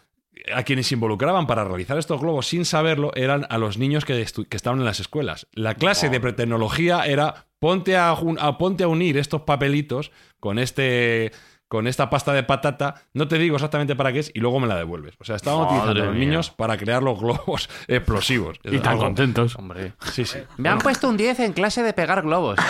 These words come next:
Speaker 1: <laughs> Claro, claro. Y el niño estaba tan contento con, con el papelito que pegaba para el globo. Bueno, pues, eh, con esos primeros prototipos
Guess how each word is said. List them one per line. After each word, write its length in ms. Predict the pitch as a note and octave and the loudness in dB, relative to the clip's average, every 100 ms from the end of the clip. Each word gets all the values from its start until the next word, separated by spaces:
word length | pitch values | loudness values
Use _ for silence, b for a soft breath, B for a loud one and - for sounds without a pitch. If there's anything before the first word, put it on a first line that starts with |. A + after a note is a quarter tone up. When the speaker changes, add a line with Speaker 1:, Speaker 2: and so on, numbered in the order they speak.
| - A3+ | 0 -2
Speaker 1:
<laughs> 340 | - F#3 - | -2 -6 -6
Claro, 240 | - F2 A#2 | -4 -4 -2
claro. 320 | F2+ C3+ E2+ | -2 -4 -4
Y 120 | G#2 | -6
el 80 | G#2 | -4
niño 180 | F#2+ G2+ | -4 -4
estaba 260 | G2+ G#2+ A2 | -2 -2 0
tan 160 | C#3 | -2
contento 320 | C3 A#2+ A#2+ | -2 -4 -4
con, 320 | G#2 G#2 G2+ F#2 B B B | -2 -2 -4 -8 B B B
con 220 | G#2+ G#2+ | -4 -2
el 120 | G#2 G2+ | -2 -2
papelito 480 | G2 G#2 G#2+ G#2+ | -4 -2 -2 -2
que 80 | G2 | -4
pegaba 320 | G2 G2 G2+ | -2 0 0
para 140 | F#2+ F#2+ | 0 -2
el 40 | |
globo. 360 | F#2+ C3+ G#2 E2+ b b b | -2 -2 -4 -8 b b b
Bueno, 220 | B2 A2+ F2+ | -2 -2 0
pues, 260 | G#2 - G#2+ | -2 -4 -4
eh, 320 | G#2 G2 F#2 | -4 -2 -4
con 120 | G#2 A#2 | -4 -4
esos 440 | - C3+ C3+ A#2+ | 0 0 0 -2
primeros 600 | C3+ C3 C3 C3 B2+ A#2+ | -2 -2 0 0 0 -2
prototipos 720 | - B2 A#2+ B2 C3 D3 D3+ | -4 -2 -2 -2 -2 -2 -4